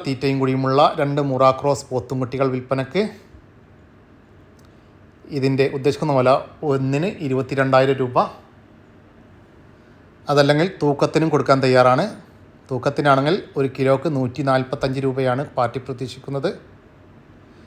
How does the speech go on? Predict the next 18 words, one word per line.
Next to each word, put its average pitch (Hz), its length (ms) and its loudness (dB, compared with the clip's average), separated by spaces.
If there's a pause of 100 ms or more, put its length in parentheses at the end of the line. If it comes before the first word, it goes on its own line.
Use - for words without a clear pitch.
(340)
സ്ഥലം 165 280 4 (120)
തൃശ്ശൂർ. 135 360 -2 (300)
ഈ - 100 -4
പോത്തുംകുട്ടികൾക്ക് 139 720 0 (280)
ഡെലിവറി 135 360 2
ചാർജിൽ 135 360 2 (160)
all 131 100 -2 (100)
കേരള 127 300 -2 (180)
ഡെലിവറി 123 360 -4
സൗകര്യം 123 360 -4 (420)
ലഭ്യമാണ്. 113 500 -4 (2250)
ഒരു 151 100 8 (100)
പശു 156 240 6
വിൽപ്പനക്ക്. 156 480 4 (1300)
നിലവിൽ 147 260 8 (220)
ആറ് 147 220 8
മാസം 143 280 2
കൺഫേം 139 400 2